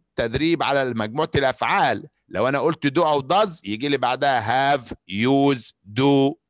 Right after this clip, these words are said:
clean، exercise، watch، listen، watch. إنما لو بقول هنا هوت في الإجابة بقول مع الهي والشي والإت بستخدم has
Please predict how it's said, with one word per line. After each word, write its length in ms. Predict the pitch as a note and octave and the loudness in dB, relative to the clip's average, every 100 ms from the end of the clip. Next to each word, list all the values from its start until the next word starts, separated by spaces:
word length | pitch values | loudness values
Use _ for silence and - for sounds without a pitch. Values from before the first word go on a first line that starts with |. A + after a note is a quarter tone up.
| A2+ | -6
clean، 500 | A2 C3+ C#3 C#3+ C3+ | -2 0 0 0 -2
exercise، 1120 | _ _ - A2+ G#2+ - C#3+ C#3+ C#3 B2 - - | _ _ -10 -6 -6 -2 0 2 2 -2 -10 -4
watch، 640 | G#2+ B2+ C#3+ C#3+ C#3+ - - | 2 4 4 2 0 -8 -8
listen، 560 | G#2 C#3 - C#3 C#3 - - | -6 -6 -4 -6 -6 -10 -6
watch. 440 | A#2+ C#3+ A#2+ G#2 - _ _ _ _ _ - _ F2 | 0 2 2 0 -4 _ _ _ _ _ -20 _ -10
إنما 440 | G2+ C#3 D#3 C3 | -4 -4 -2 0
لو 140 | G#2+ | 0
بقول 640 | G2+ A2+ C#3+ D3+ B2+ G#2 F2+ | 0 -2 0 0 2 0 -2
هنا 260 | A2 A#2 | -4 -2
هوت 240 | C#3 C#3 - | 0 -2 -4
في 60 | |
الإجابة 680 | A#2 B2 D3 E3 F3 G3+ A#3 - _ - | -6 -4 0 0 2 2 0 -2 _ -4
بقول 320 | A#2 B2+ C3+ | -2 -2 -2
مع 240 | C3 A#2+ | -4 -4
الهي 380 | A#2 A2 C#3+ F#3+ | -6 -6 -4 0
والشي 480 | F3 C3 - C#3 C#3+ | 0 0 -2 -2 0
والإت 500 | B2+ B2 C3+ - B2 | 0 -2 -6 -6 -6
بستخدم 680 | A#2 A2+ C3 C3 A#2+ B2+ A#2 _ - | -6 -6 -4 -4 -4 -6 -6 _ -10
has 640 | A2 D3+ D#3 C3 A#2 F#2 | -4 -2 0 0 -2 -4